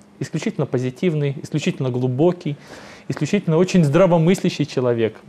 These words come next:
Великолепный актёр нашей страны. Ну а мы с вами прощаемся, увидимся, как всегда, здесь же, в эфире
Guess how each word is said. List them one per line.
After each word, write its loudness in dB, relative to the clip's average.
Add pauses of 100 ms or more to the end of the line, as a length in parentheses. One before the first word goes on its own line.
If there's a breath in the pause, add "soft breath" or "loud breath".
Великолепный -2
актёр -6
нашей -8
страны. -10 (380 loud breath)
Ну 2
а 4
мы 4
с -2
вами 2
прощаемся, 2
увидимся, 0
как 0
всегда, 2
здесь 0
же, 2
в 0
эфире 2